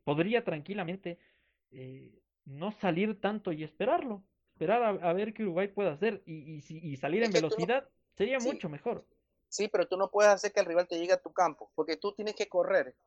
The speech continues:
Speaker 2: Por ejemplo, si llega hasta la zona uno y llega prácticamente,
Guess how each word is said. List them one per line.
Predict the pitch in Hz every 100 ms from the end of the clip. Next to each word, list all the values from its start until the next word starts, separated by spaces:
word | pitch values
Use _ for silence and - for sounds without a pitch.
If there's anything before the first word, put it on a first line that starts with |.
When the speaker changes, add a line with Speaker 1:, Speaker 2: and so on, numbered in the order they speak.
| _
Speaker 2:
Por | -
ejemplo, | 190 220 208
si | 196
llega | 165 208 220
hasta | 208 -
la | 165 160
zona | 190 190
uno | 214 185 123 - _ _ _
y | -
llega | 165 185 185
prácticamente, | 190 196 202 185 180 202 - 202